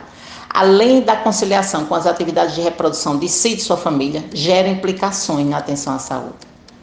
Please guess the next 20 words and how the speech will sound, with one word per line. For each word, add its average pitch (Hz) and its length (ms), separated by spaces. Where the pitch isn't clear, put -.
Outro 240 300
ponto 254 260
importante 196 480
é 208 40
a 202 40
desigualdade 196 540
salarial. 196 760
No 214 100
Brasil, 208 540
o 180 60
estudo 190 340
de 185 80
Helena 165 320
Hirata, 160 420
de 131 100
dois 165 160
mil 156 100
e - 20
dezesseis, 156 880
sobre - 420